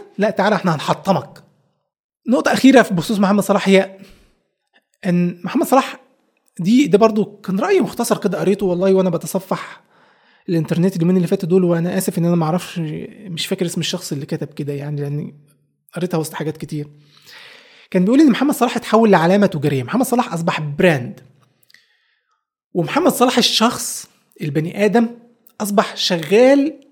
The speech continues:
في هذه البراند. يعني اعتبر إن محمد صلاح ده بقى شركة.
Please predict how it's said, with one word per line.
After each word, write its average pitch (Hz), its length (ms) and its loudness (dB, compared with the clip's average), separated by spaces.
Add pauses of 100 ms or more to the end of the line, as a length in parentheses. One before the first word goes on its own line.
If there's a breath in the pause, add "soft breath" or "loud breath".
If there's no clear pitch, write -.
(420)
في 170 160 -2
هذه 180 260 2
البراند. 143 420 -2
يعني 131 160 -6
اعتبر 185 240 2
إن 180 100 2
محمد 202 340 0
صلاح 185 240 2
ده 196 100 4
بقى 160 200 0
شركة. - 340 -4